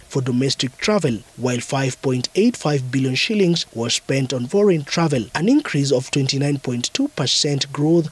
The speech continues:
over the same period in the last financial year. Some government ministries, departments, and agencies did not submit clearance application or limiting the delegations, such as the directive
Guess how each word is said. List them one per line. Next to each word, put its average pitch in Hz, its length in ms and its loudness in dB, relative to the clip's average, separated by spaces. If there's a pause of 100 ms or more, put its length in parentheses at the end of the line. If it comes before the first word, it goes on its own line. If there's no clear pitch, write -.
over 113 100 -4
the 120 100 -4
same 135 260 -2
period 156 380 0
in 143 120 0
the 135 80 -2
last 135 240 -2
financial 131 420 -4
year. 139 300 2 (440)
Some 190 260 0
government 190 420 2
ministries, 147 640 0
departments, 139 680 -2 (220)
and 120 160 -2
agencies 139 520 0
did 123 140 -2
not 135 220 -2
submit 131 560 -2
clearance 202 420 2
application 139 720 -2 (300)
or 120 80 -4
limiting 135 540 0
the 135 60 -2
delegations, 127 840 0 (140)
such - 260 0
as 131 160 0
the 127 120 -2
directive 127 680 -2